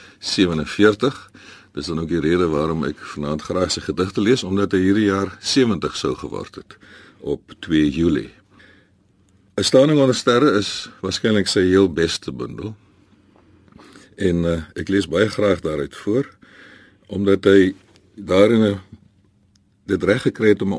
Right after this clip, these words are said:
ontspanne vers binne 'n vaste vorm te skrywe. So, dit is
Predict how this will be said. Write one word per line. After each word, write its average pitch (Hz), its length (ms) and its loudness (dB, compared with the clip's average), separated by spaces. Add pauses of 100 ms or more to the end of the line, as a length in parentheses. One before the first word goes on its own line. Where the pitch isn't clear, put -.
ontspanne 156 500 -2
vers 117 480 -4 (100)
binne 110 340 -2
'n 92 60 -6
vaste - 440 -8
vorm 87 520 -2
te - 100 -14
skrywe. - 500 -12 (1400)
So, 87 420 0 (400)
dit 90 240 -8
is - 400 -2